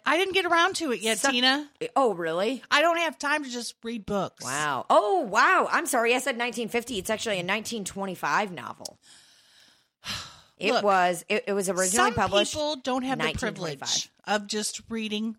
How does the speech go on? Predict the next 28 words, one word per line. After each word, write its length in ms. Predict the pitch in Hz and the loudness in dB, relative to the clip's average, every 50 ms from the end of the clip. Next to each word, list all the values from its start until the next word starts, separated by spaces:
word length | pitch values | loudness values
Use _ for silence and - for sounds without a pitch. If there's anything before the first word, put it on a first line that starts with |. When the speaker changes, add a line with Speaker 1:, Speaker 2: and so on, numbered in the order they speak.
| - | -12
Speaker 1:
booklets. 880 | 214 196 - 180 160 _ - 139 117 101 _ _ - - - - - - | -16 -8 -8 -8 -8 _ -14 -20 -20 -20 _ _ -14 -12 -10 -10 -12 -12
Speaker 2:
Wow. 380 | 123 123 120 - - 127 127 - _ _ _ _ _ _ _ _ _ _ _ _ _ _ _ _ _ _ _ _ _ - - - _ _ _ - | -12 -12 -12 -12 -14 -16 -18 -20 _ _ _ _ _ _ _ _ _ _ _ _ _ _ _ _ _ _ _ _ _ -12 -12 -12 _ _ _ -12
Speaker 1:
I'm 180 | 170 165 170 165 | -10 -10 -10 -10
just 260 | 160 147 135 - - | -12 -12 -12 -12 -14
saying. 300 | - - - _ 143 139 _ 139 _ _ _ _ _ _ _ _ _ _ _ _ _ _ _ _ _ _ _ _ _ _ _ _ _ _ _ _ _ _ _ _ _ _ _ _ - | -14 -16 -20 _ -20 -20 _ -20 _ _ _ _ _ _ _ _ _ _ _ _ _ _ _ _ _ _ _ _ _ _ _ _ _ _ _ _ _ _ _ _ _ _ _ _ -4
Hey, 160 | - 359 349 | -2 0 0
Tina. 540 | - - 370 349 370 339 247 151 - 143 - _ _ _ _ - | 2 2 0 0 0 0 -2 -2 -4 -6 -12 _ _ _ _ -10
Speaker 2:
Hey, 160 | 151 185 156 | -8 -6 -4
Libby. 400 | 151 147 156 175 190 147 - 117 - | -2 -2 -2 -2 -4 -8 -8 -10 -10
Speaker 1:
Did 100 | - 330 | -6 -2
we 80 | 381 440 | -2 -2
talk 220 | - 480 480 494 480 | 0 0 -2 -2 -2
about 200 | - - 370 349 | 0 0 0 0
how 140 | 294 330 311 | 2 0 0
your 160 | 311 277 262 | 0 -2 -4
dad 340 | 220 190 208 208 220 254 240 | -4 -2 -2 0 0 0 -2
left 220 | 247 240 247 - - | -2 -4 -4 -4 -6
some 160 | - 185 - | -10 -10 -10
comments 440 | - 240 220 220 226 220 226 - 254 | -6 -6 -4 -4 -4 -6 -8 -8 -8
on 80 | 214 | -8
my 120 | 180 165 165 | -8 -8 -8
Facebook 520 | - 202 190 220 - - - 233 233 - | -6 -6 -6 -6 -6 -6 -8 -10 -10 -8
today? 360 | - 277 233 233 247 269 240 220 - - - - - - _ _ _ _ - - 220 - 214 220 | -10 -8 -6 -4 -4 -4 -6 -8 -12 -16 -20 -20 -20 -20 _ _ _ _ -20 -20 -20 -20 -20 -20
<laughs> 840 | 165 - _ - 226 208 - - _ _ _ - 269 _ _ - - | -20 -20 _ -18 -18 -18 -18 -20 _ _ _ -14 -14 _ _ -16 -12
Speaker 2:
He's 180 | 170 185 - | -12 -10 -8
such 300 | - - - 156 147 - | -8 -4 -4 -4 -4 -4
a 40 | 151 | -8
psychopath. 1000 | 135 - - - 120 104 98 - - 117 113 - - 117 117 113 113 113 _ - | -8 -8 -8 -8 -8 -8 -10 -8 -8 -10 -8 -8 -8 -10 -8 -10 -10 -12 _ -20